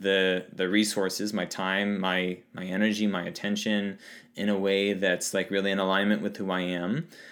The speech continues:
Um, I'm recalling, recalling a conversation that we had, uh, I think before my family left Williamsport, where you were maybe going through something similar.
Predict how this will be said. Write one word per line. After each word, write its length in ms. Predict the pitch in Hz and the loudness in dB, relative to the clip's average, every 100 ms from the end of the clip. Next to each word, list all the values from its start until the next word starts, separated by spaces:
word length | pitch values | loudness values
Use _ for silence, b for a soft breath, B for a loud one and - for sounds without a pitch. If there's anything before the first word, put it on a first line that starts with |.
| B B | B B
Um, 500 | 110 104 98 98 92 - _ - | 2 2 4 0 -4 -8 _ -2
I'm 180 | 110 | 2
recalling, 1000 | 107 107 - - 120 120 123 120 120 117 117 B B B - | 2 0 -6 -2 0 2 2 4 4 2 -2 B B B -4
recalling 380 | 131 170 175 | 2 4 4
a 20 | 131 | 2
conversation 920 | 139 135 123 131 127 135 120 110 - | 2 2 2 2 2 2 4 2 0
that 260 | 107 110 110 | 0 0 2
we 140 | 107 | 0
had, 440 | 104 110 107 98 - - | 2 2 2 -2 -8 -6
uh, 320 | 98 95 95 | -2 -2 -2
I 100 | 95 | -6
think 200 | - 131 | -4 -4
before 300 | 117 104 107 | -2 -2 0
my 180 | 98 151 | 2 0
family 320 | 165 117 107 | 2 2 2
left 260 | 101 95 95 | 2 0 -2
Williamsport, 840 | 101 98 98 - 101 98 98 95 - b b b b b | -6 -4 -6 -6 -2 0 0 -2 -12 b b b b b
where 1040 | - 95 107 101 101 101 101 101 101 104 - - - _ _ - | -6 0 4 4 6 6 6 4 4 0 -8 -20 -20 _ _ -18
you 300 | - 120 139 | -6 2 4
were 260 | 135 131 127 | 6 6 6
maybe 300 | 127 123 123 | 4 4 6
going 260 | 123 127 120 | 4 4 4
through 120 | 127 | 2
something 320 | 131 117 117 | 2 2 2
similar. 680 | 110 127 120 113 110 107 | 2 2 4 6 6 4